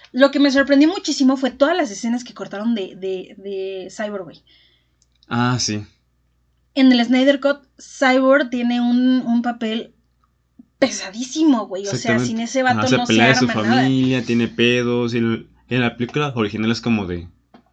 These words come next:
Speaker 1: Ah, él
Speaker 2: "Ah,
Speaker 1: es
Speaker 2: soy
Speaker 1: Cyborg,
Speaker 2: Cyborg".
Speaker 1: lo hicieron, ajá, nació por las
Speaker 2: Ah,
Speaker 1: cajas madres y
Speaker 2: y ya,
Speaker 1: bye,
Speaker 2: chido,
Speaker 1: ya.
Speaker 2: y es como de,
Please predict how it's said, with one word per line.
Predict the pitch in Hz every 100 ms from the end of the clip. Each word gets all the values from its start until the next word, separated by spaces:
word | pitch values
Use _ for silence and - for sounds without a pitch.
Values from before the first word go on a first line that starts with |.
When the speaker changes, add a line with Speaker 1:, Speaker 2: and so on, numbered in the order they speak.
| _
Speaker 1:
Ah, | 302 349
él | 381
Speaker 2:
"Ah, |
Speaker 1:
es | 320
Speaker 2:
soy | 320
Speaker 1:
Cyborg, | 330 -
Speaker 2:
Cyborg". | 349
Speaker 1:
lo | 269
hicieron, | 254 262 240
ajá, | 247 240 240 240
nació | 247 262
por | 294
las | 277
Speaker 2:
Ah, |
Speaker 1:
cajas | 254 233 233
madres | 226 233 247 -
y | - 123
Speaker 2:
y |
ya, | 117 107
Speaker 1:
bye, |
Speaker 2:
chido, | - 135 113
Speaker 1:
ya. |
Speaker 2:
y | 113
es | 113
como | 117 104
de, | 90